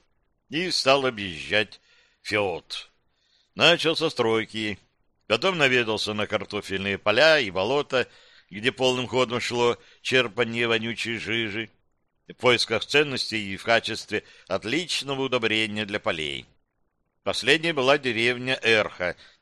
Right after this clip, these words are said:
где недолго пообщался со старостой. На следующий день потратил все запасы крови на несколько големов. Сделал двух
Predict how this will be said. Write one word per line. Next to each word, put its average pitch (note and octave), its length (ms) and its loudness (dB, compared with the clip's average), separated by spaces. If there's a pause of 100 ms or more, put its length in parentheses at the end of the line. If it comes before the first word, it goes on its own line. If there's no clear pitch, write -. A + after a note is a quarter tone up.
(280)
где B2+ 220 -4
недолго D#3+ 460 2
пообщался C3 680 2
со - 140 -6
старостой. D#2+ 720 -2 (800)
На G#2+ 240 4
следующий D3 500 0
день A2+ 300 -2 (360)
потратил D#3+ 500 4
все E3+ 160 2
запасы C3+ 440 0
крови C#3+ 480 -2
на G#2+ 140 -2
несколько B2 600 -4
големов. G2 600 -2 (500)
Сделал A2+ 540 2
двух C#3 300 -6